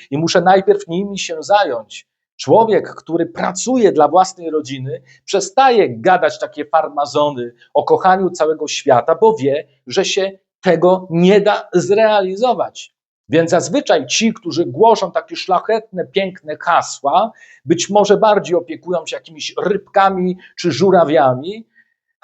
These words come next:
No i zadałbym też pytanie, no też dzisiaj z jednym na Twitterze zacząłem krótko polemizować. Później się okazało, że to w ogóle jakiś chyba jest ateista czy antyklerykał.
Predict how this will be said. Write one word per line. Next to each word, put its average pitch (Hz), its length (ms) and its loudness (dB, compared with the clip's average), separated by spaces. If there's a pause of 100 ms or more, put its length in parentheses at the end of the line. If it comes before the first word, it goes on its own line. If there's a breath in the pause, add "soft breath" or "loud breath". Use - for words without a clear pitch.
(560 loud breath)
No 196 140 2
i 233 240 -8 (100)
zadałbym 247 540 0
też 262 180 0
pytanie, 262 400 -2
no 147 120 -4
też 160 200 0
dzisiaj 117 420 -10 (500)
z 95 140 -10
jednym 135 380 -2
na 135 120 0
Twitterze 127 480 0
zacząłem 117 480 -2 (500)
krótko 311 400 0
polemizować. 127 600 0
Później 165 240 -14
się 147 80 -8
okazało, 143 400 0
że 139 80 -12
to 104 140 -14
w - 100 -6
ogóle 139 220 -2
jakiś - 320 -18
chyba 92 200 -20
jest - 300 -16
ateista 127 720 -4
czy - 300 -8 (240 soft breath)
antyklerykał. 139 920 0